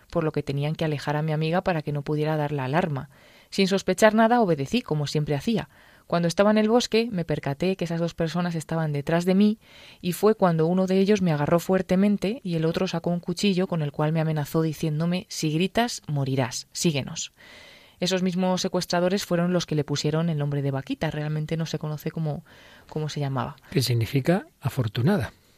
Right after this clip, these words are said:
Speaker 1: Sí, y se lo pusieron, eh, los secuestradores al ver un poco su especial carisma. La vieron como una niña especial.
Speaker 2: Ujú.
Speaker 1: Fue llevada a la ciudad de El Obeid,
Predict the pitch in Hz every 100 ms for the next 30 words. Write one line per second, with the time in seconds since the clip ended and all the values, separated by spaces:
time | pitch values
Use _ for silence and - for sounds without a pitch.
0 | - - 220 196 180 170 170 185 202 208
1 | 208 202 - - 196 190 208 202 190 196
2 | 214 233 - 175 160 175 185 180 185 180
3 | 160 - 156 151 202 196 151 147 165 165
4 | 151 143 147 156 160 156 151 156 - -
5 | - _ - - 139 120 123 - _ -
6 | 208 214 214 226 220 214 214 214 214 185
7 | 202 196 190 196 196 202 214 240